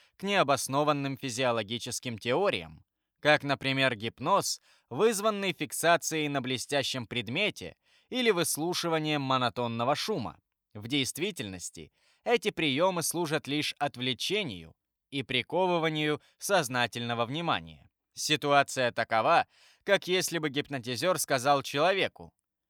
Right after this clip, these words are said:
«Займитесь исключительно моей личностью, весь остальной мир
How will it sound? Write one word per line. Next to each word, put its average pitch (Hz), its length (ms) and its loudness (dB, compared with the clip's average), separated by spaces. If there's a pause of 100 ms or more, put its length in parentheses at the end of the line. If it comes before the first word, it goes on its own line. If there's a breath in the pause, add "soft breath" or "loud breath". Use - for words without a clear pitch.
(180)
«Займитесь 151 880 2
исключительно 165 920 -4
моей 151 380 0
личностью, 101 840 -8 (360)
весь 156 400 0
остальной 127 640 -4
мир 170 340 -4